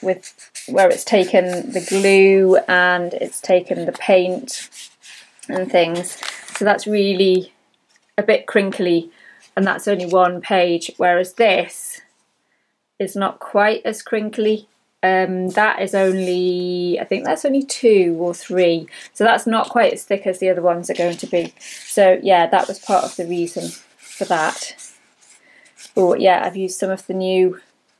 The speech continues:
satin mo-, uh, no, what was it called? I wanted to say satin moss, but it wasn't. Silver moss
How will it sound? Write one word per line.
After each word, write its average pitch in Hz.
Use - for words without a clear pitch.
satin 185
mo-, 185
uh, -
no, 196
what 202
was 226
it -
called? 208
I 220
wanted 226
to 247
say 233
satin 220
moss, 175
but 190
it 190
wasn't. 196
Silver 285
moss 170